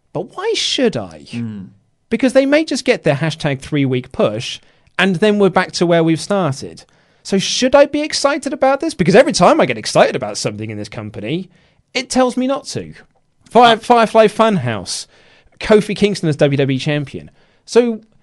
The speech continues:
Speaker 1: uh, wh-, should I be surprised come January where it's,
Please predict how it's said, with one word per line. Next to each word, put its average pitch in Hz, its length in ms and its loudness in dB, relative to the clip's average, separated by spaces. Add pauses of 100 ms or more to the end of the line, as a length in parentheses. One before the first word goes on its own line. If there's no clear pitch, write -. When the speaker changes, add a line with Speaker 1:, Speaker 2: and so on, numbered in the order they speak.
(680)
Speaker 1:
uh, - 140 -10
wh-, 190 280 -8
should 208 220 -2
I 214 100 6
be 185 440 2
surprised 175 760 0 (180)
come 151 280 2
January 156 540 4
where 139 220 4
it's, - 320 -4